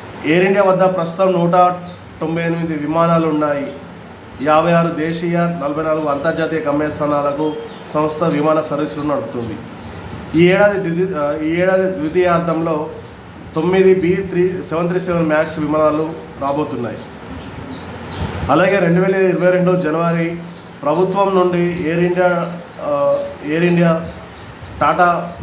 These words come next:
గ్రూప్ కొను-, ప్రభుత్వం నుండి ఎయిర్ ఇండియాను టాటా గ్రూప్ కొనుగోలు చేసిన సమయంలో వారానికి మూడు వందల ఇరవై మూడు సర్వీసులు నడుపుతుండగా, రెండు వేల ఇరవై ఐదు జనవరి నాటికి ఏడు వందల యాభైకు పెరిగాయి. ఎయిర్ ఇండియా ప్రస్తుతం మూడు వందల యాభై ఎయిర్ బస్సులు విమానాలు,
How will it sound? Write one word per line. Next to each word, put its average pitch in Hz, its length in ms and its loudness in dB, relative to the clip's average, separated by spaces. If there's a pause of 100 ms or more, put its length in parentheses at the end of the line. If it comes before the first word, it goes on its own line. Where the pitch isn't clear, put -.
(100)
గ్రూప్ 170 260 -2
కొను-, 160 300 -2
ప్రభుత్వం 170 480 2
నుండి 175 240 2
ఎయిర్ 165 120 0
ఇండియాను 170 380 2
టాటా 156 200 2
గ్రూప్ 156 280 -4
కొనుగోలు 151 320 0
చేసిన 156 260 -2
సమయంలో 151 500 0
వారానికి 170 640 2
మూడు 156 260 -2
వందల 160 240 -4
ఇరవై 156 160 -2
మూడు 151 200 -4
సర్వీసులు 143 460 -4
నడుపుతుండగా, 139 640 -2 (400)
రెండు 165 240 4
వేల 196 100 4
ఇరవై 180 220 6
ఐదు 190 180 4
జనవరి 165 340 0
నాటికి 160 460 -2 (100)
ఏడు 165 180 -2
వందల 165 300 2
యాభైకు 151 440 0
పెరిగాయి. 131 440 -4 (680)
ఎయిర్ 175 180 4
ఇండియా 202 240 4
ప్రస్తుతం 180 500 0
మూడు 175 200 4
వందల 175 240 2
యాభై 165 300 2
ఎయిర్ 160 340 -2
బస్సులు 170 320 -2
విమానాలు, 156 880 -2